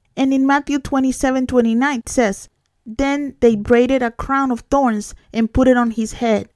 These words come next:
and put a reed on his right hand. Kneeling before him, they jeered, saying, 'Hail, King of the Jews.'" Here I believe that there may be two reasons why Christ bled. The first was to put an end to the curse of poverty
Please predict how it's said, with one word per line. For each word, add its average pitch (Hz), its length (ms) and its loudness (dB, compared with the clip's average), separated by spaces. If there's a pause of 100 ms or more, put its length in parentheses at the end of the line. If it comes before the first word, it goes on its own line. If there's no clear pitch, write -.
(220)
and 240 220 0
put 285 140 4
a 254 120 8
reed 277 300 0
on 277 140 0
his 247 240 -2
right 233 280 0
hand. 214 420 -2 (200)
Kneeling 285 380 2
before 285 420 2
him, 220 420 -4 (280)
they 247 180 2
jeered, 247 360 2
saying, 220 500 -4 (140)
'Hail, 262 520 0 (100)
King 285 260 0
of 247 120 0
the 240 120 2
Jews.'" 214 560 0 (560)
Here 339 280 2
I 311 80 4
believe 254 460 2
that 247 160 0
there 240 100 2
may 233 140 2
be 220 180 -2
two 320 240 4
reasons 294 460 0
why 220 220 -2
Christ 208 460 -2
bled. 196 320 0 (500)
The 247 140 0
first 285 360 0
was 240 240 2
to 240 120 0
put 262 220 0
an 247 200 -2
end 214 400 2
to 233 100 2
the 220 140 2
curse 254 340 2
of 240 140 -4
poverty 220 520 0